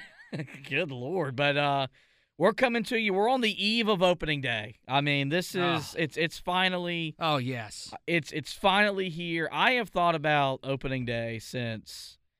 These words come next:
Speaker 1: the final out of game three against the Padres. Like, I was ready to go.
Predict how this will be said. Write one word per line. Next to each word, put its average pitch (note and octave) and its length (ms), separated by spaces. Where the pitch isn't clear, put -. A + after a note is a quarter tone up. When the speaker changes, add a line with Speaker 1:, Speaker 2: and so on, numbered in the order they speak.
Speaker 1:
the C#3+ 120
final D#3 420
out C#3 180
of B2+ 140
game B2+ 240
three B2+ 260
against A2+ 280
the A#2 60
Padres. G#2 640
Like, B2+ 160
I D#3+ 140
was F3 200
ready D3+ 220
to C3 100
go. G#2+ 320